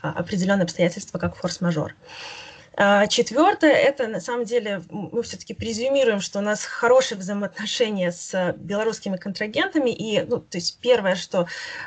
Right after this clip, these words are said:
а, позыв, который должен быть, это обратиться к своему контрагенту, белорусскому, э, написать письмо, уведомить об обстоятельствах,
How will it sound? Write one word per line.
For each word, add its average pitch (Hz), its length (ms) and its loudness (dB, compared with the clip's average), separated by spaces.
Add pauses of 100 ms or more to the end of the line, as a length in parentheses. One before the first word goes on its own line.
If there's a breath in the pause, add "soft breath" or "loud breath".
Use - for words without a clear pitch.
а, 170 460 2 (180)
позыв, 214 320 2
который 196 260 -2
должен 208 280 -2
быть, 349 160 0
это - 240 0
обратиться 208 680 2
к - 60 -8
своему 208 500 -4
контрагенту, 190 840 -4
белорусскому, 202 800 0 (520)
э, 190 520 2 (380)
написать 214 480 2
письмо, 285 460 -2
уведомить 202 540 -2
об 202 200 -4
обстоятельствах, - 880 -4